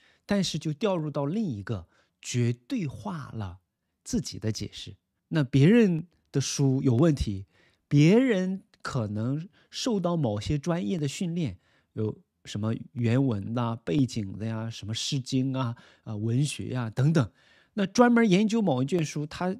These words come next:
写了注释书，当然他不一定完美，但是他在学界，对，在解释某一卷书上有一定的学术性的价值和参考价值。我们不去看他的时候，那意味着我的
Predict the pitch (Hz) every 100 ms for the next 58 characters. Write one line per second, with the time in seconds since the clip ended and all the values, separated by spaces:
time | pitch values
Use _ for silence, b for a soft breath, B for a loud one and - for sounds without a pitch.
0 | - - 123 123 135 170 156 139 139 135
1 | - _ - 214 208 135 127 - - 165
2 | 226 220 220 220 120 107 165 117 92 b
3 | b b - 208 185 175 - 175 170 208
4 | 170 135 135 - 120 139 - 202 117 -
5 | 170 156 - 190 143 - 110 - 180 113
6 | 123 156 180 156 - 180 180 151 B B
7 | B B 131 120 120 143 156 269 220 160
8 | 139 120 - 185 143 233 196 190 180 170
9 | 214 156 147 147 208 196 117 151 127 123
10 | - b 131 156 214 254 262 294 233 247
11 | 247 - 156 151 110 b b b - 214
12 | 269 302 262 254 196 226 151 123 123 120
13 | 117 117 151 160